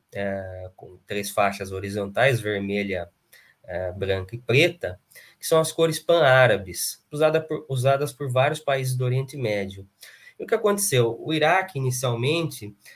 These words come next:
é, essa bandeira que vem da época do Saddam Hussein tinha três estrelas pra representar o que eles falavam que era a República Árabe Unida, que era um projeto de unificar Egito, Síria e Iraque em um único país. Não deu certo, mas as estrelas ficaram na bandeira.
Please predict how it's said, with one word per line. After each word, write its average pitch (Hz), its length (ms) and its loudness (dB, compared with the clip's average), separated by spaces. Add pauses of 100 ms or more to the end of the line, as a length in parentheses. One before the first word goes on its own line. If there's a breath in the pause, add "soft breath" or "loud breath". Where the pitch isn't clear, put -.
(220 loud breath)
é, 113 280 0
essa 127 220 0
bandeira 120 680 0
que - 140 -16
vem 110 260 0
da 120 100 2
época 110 240 -2
do 107 60 -14
Saddam 101 320 -4
Hussein 135 300 -4
tinha 170 180 -4
três 170 360 -2
estrelas 160 500 -2
pra 160 80 -4
representar 156 560 -2
o 143 80 -6
que 151 60 -14
eles 147 100 -12
falavam 143 340 -2
que 135 120 -4
era 147 100 0
a - 20 0
República 143 520 -4
Árabe 135 360 2
Unida, 131 640 -2 (380 loud breath)
que 151 60 -2
era 156 80 4
um 160 80 0
projeto 151 420 4
de 139 60 -2
unificar 131 500 -2
Egito, 127 500 -2
Síria 160 800 0
e 147 200 -2
Iraque 135 440 2
em 156 80 0
um 143 100 0
único 151 280 -4
país. 135 720 -4 (540)
Não 240 340 8
deu 170 180 4
certo, 170 560 -2
mas 196 280 0
as 190 120 0
estrelas 185 460 -4
ficaram 175 240 -2
na 175 100 0
bandeira. 160 540 -4